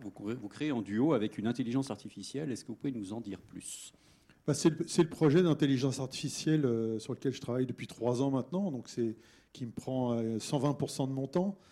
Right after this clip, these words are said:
Speaker 2: et, et qui, qui allie en fait, euh, cette passion pour, euh, pour l'I A et, et celle de la musique, celle de la, de la création au sens le plus large du terme. Et le, le, le mot duo n'est pas du tout usurpé parce que, euh,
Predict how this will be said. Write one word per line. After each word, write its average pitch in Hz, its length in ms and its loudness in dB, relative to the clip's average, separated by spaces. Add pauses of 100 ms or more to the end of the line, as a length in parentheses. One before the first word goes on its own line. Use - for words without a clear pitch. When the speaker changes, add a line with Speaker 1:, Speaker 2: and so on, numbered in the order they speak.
(340)
Speaker 2:
et, 135 460 4
et 151 80 4
qui, 156 420 2
qui 135 240 2
allie 160 360 6
en 135 120 6
fait, 160 340 2
euh, 123 120 4
cette - 240 0
passion 139 360 0
pour, 120 300 0
euh, 117 260 -2
pour 123 200 -2
l'I 131 200 2
A 160 280 2
et, 139 180 0
et 135 100 -2
celle 156 240 2
de 135 80 4
la 127 140 4
musique, 160 380 -2
celle 131 160 0
de 123 80 4
la, 117 240 0
de 117 100 -2
la 110 160 -2
création 135 680 -6 (440)
au 117 100 -4
sens 120 320 -6
le 127 80 4
plus - 160 -4
large 113 220 0
du 127 140 -2
terme. 156 440 2 (320)
Et 139 220 6
le, 147 140 2
le, 160 200 4
le 139 140 6
mot 151 200 2
duo 175 320 4
n'est 147 120 2
pas 170 160 2
du 156 120 0
tout 170 200 -2
usurpé 156 500 2
parce 135 300 -12
que, - 140 -4
euh, 135 320 2